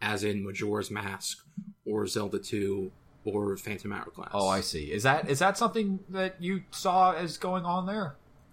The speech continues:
Speaker 1: I, I don't think that I ever saw that when the game came out, actually, but when it was first announced, that is what I assumed.
Speaker 2: Oh, I see. 'Cause there's that bit at the start where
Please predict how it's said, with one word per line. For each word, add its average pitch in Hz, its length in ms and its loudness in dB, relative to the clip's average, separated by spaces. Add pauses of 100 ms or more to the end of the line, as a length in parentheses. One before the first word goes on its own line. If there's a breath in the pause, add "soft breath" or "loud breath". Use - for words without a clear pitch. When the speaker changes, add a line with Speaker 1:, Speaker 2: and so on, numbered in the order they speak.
(140)
Speaker 1:
I, 110 300 4 (340)
I 113 100 6
don't 127 160 4
think 127 200 -2
that 104 360 6 (180)
I 107 140 4
ever 104 160 4
saw 104 260 2
that 98 340 -2
when 98 140 -4
the 95 80 -4
game 104 240 0
came 101 220 -6
out, 131 220 4
actually, 98 480 -4
but 98 180 -2
when 104 140 -2
it 101 40 -4
was 98 120 -4
first - 300 0
announced, 104 500 0
that 98 140 -2
is 98 140 -4
what 98 160 -6
I 101 100 -4
assumed. 101 600 -6
Speaker 2:
Oh, 87 340 6
I 82 100 -2
see. 76 300 -6 (640 loud breath)
'Cause 113 560 0
there's 147 240 2
that 151 280 4
bit 190 300 6
at 127 180 2
the 107 80 -2
start 135 640 4 (300)
where 98 720 6